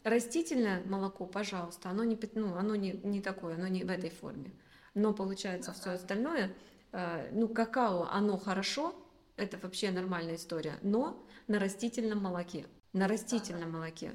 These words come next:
Speaker 1: Вот мы
Speaker 2: Мгм.
Speaker 1: тоже пьём какао, но на растительном молоке. Это
Speaker 2: Ну да.
Speaker 1: первое. То есть это, э, рекомендация, что устранить навсегда, вообще навсегда, если вы не хотите, чтобы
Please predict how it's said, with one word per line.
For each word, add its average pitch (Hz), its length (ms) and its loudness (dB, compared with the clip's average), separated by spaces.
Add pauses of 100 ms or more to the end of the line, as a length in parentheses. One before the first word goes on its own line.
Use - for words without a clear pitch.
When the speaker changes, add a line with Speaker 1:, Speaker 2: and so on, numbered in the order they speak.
(140)
Speaker 1:
Вот 185 300 -8
мы 202 440 -2
Speaker 2:
Мгм. 180 140 -6
Speaker 1:
тоже 359 240 0
пьём 202 240 0
какао, 175 340 -4
но 180 160 -4
на 220 120 -2
растительном 208 640 -4
молоке. 196 420 -6 (1000)
Это 220 200 0 (160)
Speaker 2:
Ну 214 120 8
да. 190 100 0
Speaker 1:
первое. 170 100 -2 (420)
То 196 120 2
есть 190 120 0
это, 233 280 4 (300)
э, 180 500 2 (460)
рекомендация, 208 760 2
что 277 380 2
устранить 208 680 2
навсегда, 196 720 2 (240)
вообще 185 440 0
навсегда, 196 680 -2
если 175 240 -6
вы 202 120 0
не 190 120 2
хотите, 214 400 -4
чтобы 180 420 -2